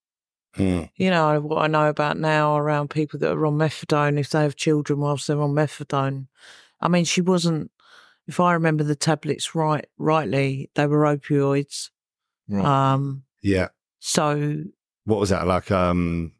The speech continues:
Speaker 1: Librium or something? Is that an opioid?
Speaker 2: No, no, no. So it's like codeine, morphine, um, it's still anything with a G-zic at the end of it kind of thing.
Speaker 1: Yeah, yeah, yeah.
Speaker 2: So
Speaker 3: This was like an antidepressant, was it?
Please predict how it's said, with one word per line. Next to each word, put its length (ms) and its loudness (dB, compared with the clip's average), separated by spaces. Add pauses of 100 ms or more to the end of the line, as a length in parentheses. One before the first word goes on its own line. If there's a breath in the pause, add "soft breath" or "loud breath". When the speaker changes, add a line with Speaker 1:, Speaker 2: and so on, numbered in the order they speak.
(140)
Speaker 1:
Librium 400 0
or 80 -6
something? 280 -12 (200)
Is 100 -6
that 120 -2
an 100 0
opioid? 140 -4
Speaker 2:
No, 260 2
no, 220 2
no. 380 0
So 340 -2
it's 240 -2
like 240 -2
codeine, 880 0 (260)
morphine, 840 0 (920 soft breath)
um, 680 0 (460)
it's 100 -2
still 480 0
anything 400 0
with 100 0
a 40 0
G-zic 600 0
at 120 -2
the 140 -2
end 140 -2
of 120 -4
it 220 -2
kind 260 -6
of 80 -8
thing. 80 4
Speaker 1:
Yeah, 260 2
yeah, 200 2
yeah. 240 2
Speaker 2:
So 580 -2
Speaker 3:
This 160 0
was 100 0
like 120 2
an 80 2
antidepressant, 580 -2
was 120 -10
it? 140 -2